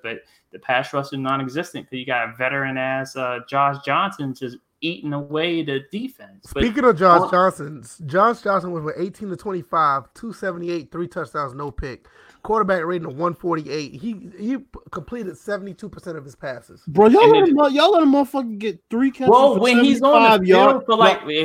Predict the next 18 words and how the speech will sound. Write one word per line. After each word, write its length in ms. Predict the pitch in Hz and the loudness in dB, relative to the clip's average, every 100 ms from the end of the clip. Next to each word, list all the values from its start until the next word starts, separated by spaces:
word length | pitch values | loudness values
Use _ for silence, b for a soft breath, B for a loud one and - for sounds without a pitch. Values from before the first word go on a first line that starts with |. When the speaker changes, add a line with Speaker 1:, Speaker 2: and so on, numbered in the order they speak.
| 180 | -4
Speaker 3:
No. 40 | 156 | -6
Speaker 1:
when 160 | 156 156 | -4 -2
he's 200 | 240 277 | -2 -2
on 180 | 254 214 | -4 -6
the 40 | |
field 260 | 190 185 156 | -6 -6 -6
for, 80 | 151 | -6
like, 260 | 139 127 | -6 -6
three-fourths 640 | - 160 202 196 190 170 170 | -10 -6 -6 -6 -6 -4 -4
of 80 | 147 | -8
the 60 | |
game, 560 | 135 156 143 123 113 110 _ _ | -4 -4 -4 -6 -10 -16 _ _
then, 120 | 147 151 | 0 4
Speaker 3:
No, 100 | 285 | 6
but 120 | 254 | 4
I'm 80 | - 151 | 2 2
Speaker 1:
yeah, 420 | 175 135 117 117 | 2 4 0 -2
Speaker 3:
saying 240 | 190 240 | 0 0